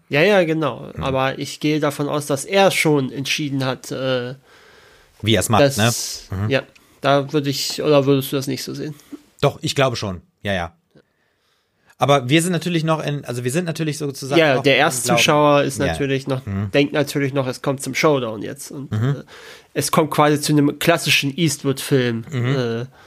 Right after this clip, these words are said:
Speaker 1: wo er, wo er am Ende da, äh,
Speaker 2: Ja, ja, genau.
Speaker 1: als Held da
Speaker 2: Ja.
Speaker 1: über die Bösen triumphiert.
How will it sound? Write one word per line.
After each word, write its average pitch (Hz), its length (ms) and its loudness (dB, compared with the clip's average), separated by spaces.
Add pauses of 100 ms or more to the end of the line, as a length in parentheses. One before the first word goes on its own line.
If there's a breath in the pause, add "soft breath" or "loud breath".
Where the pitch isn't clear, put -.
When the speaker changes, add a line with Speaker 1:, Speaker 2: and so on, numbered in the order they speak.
(680 soft breath)
Speaker 1:
wo 127 220 4
er, 120 480 2
wo 123 180 0
er 120 360 -2
am 135 100 -4
Ende 131 400 0
da, 120 400 0 (4000 loud breath)
äh, 117 360 -4
Speaker 2:
Ja, 107 100 4
ja, 104 120 6
genau. 95 260 2
Speaker 1:
als - 120 -4
Held 143 260 4
da 123 400 0 (120)
Speaker 2:
Ja. 92 260 -2
Speaker 1:
über 131 180 -6
die 123 100 -6
Bösen 131 380 2
triumphiert. 127 680 -8